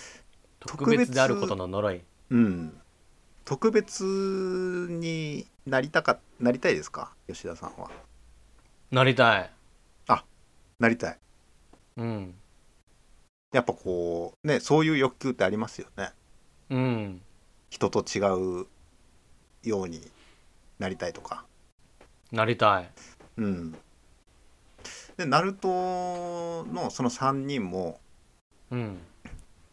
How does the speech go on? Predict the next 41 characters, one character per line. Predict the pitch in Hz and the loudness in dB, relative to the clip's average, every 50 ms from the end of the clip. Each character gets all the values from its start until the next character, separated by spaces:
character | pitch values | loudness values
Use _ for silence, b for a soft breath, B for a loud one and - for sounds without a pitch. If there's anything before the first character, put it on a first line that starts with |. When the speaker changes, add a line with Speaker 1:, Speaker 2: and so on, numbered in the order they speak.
| _ _ _ _ _ _ - | _ _ _ _ _ _ -2
Speaker 1:
あ | 110 92 90 | -2 0 0
の、 | 85 82 82 82 78 80 - - _ _ _ _ _ _ _ _ _ _ - | -2 -2 -4 -4 -6 -8 -12 -16 _ _ _ _ _ _ _ _ _ _ 6
ま | 151 - | 6 6
あ、 | |
と | - - - - | 6 4 2 2
い | 147 | 2
う | 135 | 4
か、 | - 104 87 - | 4 2 2 2
そ | - 104 | -2 -6
の、 | 92 85 - - - - _ _ _ _ _ _ _ _ _ _ _ _ _ | -6 -6 -8 -12 -16 -20 _ _ _ _ _ _ _ _ _ _ _ _ _
自 | - 135 | -6 -4
分 | 139 165 175 | -2 -2 -2
が | 170 165 | -2 -2
も | 160 139 | -2 -2
う | - | -2
特 | - 131 - - 156 | -2 0 0 2 4
別 | 165 160 - - 156 147 | 4 2 2 -4 -6 0
で | 151 151 143 - - - _ _ _ - - - - _ _ _ _ _ - | 0 2 2 0 -2 -10 _ _ _ -20 -20 -20 -20 _ _ _ _ _ 4
あ | - 139 | 4 4
っ | 131 - - | 4 4 2
た | - 90 | 0 0
っ | |
て | - _ - 90 | 0 _ -6 -6
い | 82 85 82 80 78 78 78 | -4 -4 -6 -6 -8 -10 -12
う | 78 - _ _ _ _ _ _ - - _ _ - _ _ _ _ _ _ _ _ _ _ - - | -16 -18 _ _ _ _ _ _ -20 -20 _ _ -20 _ _ _ _ _ _ _ _ _ _ -12 -12
と | - | -10
こ | - - 104 | -4 -2 0
ろ | 92 92 90 | 0 2 2
が | 117 127 | 2 2
最 | - - 131 120 110 | 4 6 6 6 6
初 | - 123 | 6 4
の | 113 107 | 4 2
出 | - - - - | 0 -4 -10 -6
発 | - 107 95 - - | -6 -4 -4 -4 -4
点 | - 85 73 | -6 -6 -8
な | 76 76 | -10 -14
ん | |
で | - | -16
す | - | -16
よ | - 90 | -14 -10
ね。 | 104 139 180 | -8 -8 -8